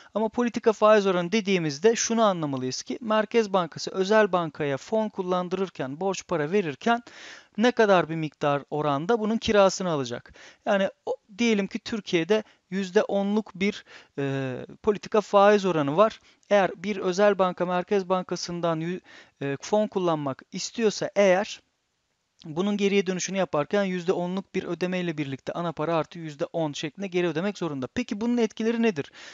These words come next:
Şimdi merkez bankaları ekonomideki soruna göre bu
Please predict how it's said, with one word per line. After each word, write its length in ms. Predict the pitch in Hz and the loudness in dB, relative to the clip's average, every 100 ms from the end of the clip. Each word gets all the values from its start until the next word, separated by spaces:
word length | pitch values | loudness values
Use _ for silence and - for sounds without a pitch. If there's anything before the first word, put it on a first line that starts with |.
| - | -12
Şimdi 320 | - 254 160 - - _ | -4 0 0 -4 -20 _
merkez 440 | 156 175 - 262 226 | -2 -2 0 0 4
bankaları 420 | 240 220 220 226 | 2 4 4 4
ekonomideki 680 | 202 - 220 220 214 226 247 | 2 -2 -2 -2 -2 -4 -6
soruna 480 | - 208 202 220 240 | -6 -4 -2 0 0
göre 320 | 202 190 202 | 2 0 0
bu 180 | 214 | -2